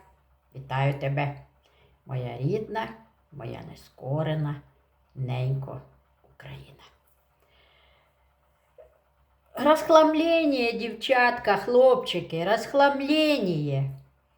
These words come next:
Ну, зараз розкажу вам. Оце, бачите, така помадка в мене, оце Колістар. Колістар, ось вона, Колістар. Ви знаєте, вона така хороша. Вона така м'яка.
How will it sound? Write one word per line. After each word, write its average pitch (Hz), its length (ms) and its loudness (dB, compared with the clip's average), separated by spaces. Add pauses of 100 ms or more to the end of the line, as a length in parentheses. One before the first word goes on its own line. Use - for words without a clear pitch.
(440)
Ну, 214 160 -2
зараз 196 520 4
розкажу 180 540 -2
вам. 165 220 0
Оце, 175 200 -4
бачите, 180 560 -2 (500)
така 170 240 -2
помадка 175 520 0
в 156 40 0
мене, 151 400 0
оце 160 420 -4 (360)
Колістар. 135 680 -8 (200)
Колістар, 143 480 -8 (100)
ось 135 260 -16
вона, 139 220 -14
Колістар. - 500 -10
Ви 165 80 -10
знаєте, 185 320 -8
вона 143 280 -2
така 135 280 -10 (100)
хороша. - 440 -12 (680)
Вона 170 340 -2
така 160 300 -4
м'яка. 135 560 -4